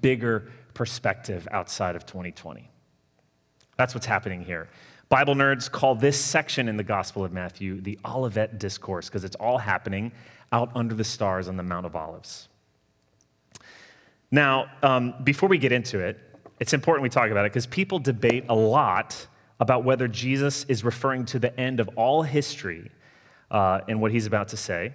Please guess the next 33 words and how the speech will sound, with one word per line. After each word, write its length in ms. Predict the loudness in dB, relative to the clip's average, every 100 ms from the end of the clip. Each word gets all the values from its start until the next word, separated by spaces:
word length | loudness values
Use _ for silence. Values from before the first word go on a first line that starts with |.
| -14 _ _ -4
So 140 | 2
when 160 | 2 2
Jesus 360 | -2 -4 -4 -6
will 100 | -6
come 220 | -2 -2
again 440 | -2 0 0 0
to 100 | -4
judge 300 | 0 0 0
the 80 | 2
living 220 | 2 2
and 80 | 0
the 60 | 0
de-, 300 | 0 -2 -6 -6
dead, 300 | 0 2 0
as 120 | -4
we 60 | -6
say 140 | -6 -6
in 80 |
the 80 | -6
Creed, 420 | -6 -6 -6 -8 -12 -20 -20 -20 -20 _
or 400 | 4 6 6 4
whether 280 | 4 4 4
he's 240 | 4 2 0
referring 340 | -2 0 0
to 40 |
something 360 | -2 -2 -2 0
that 120 | 0
would 80 | 0
happen 320 | 0 0 -2
forty 320 | -2 0 0
years 340 | 0 0 0 -2 -6
after 320 | -8 -6 -6
him 360 | -6 -6 -6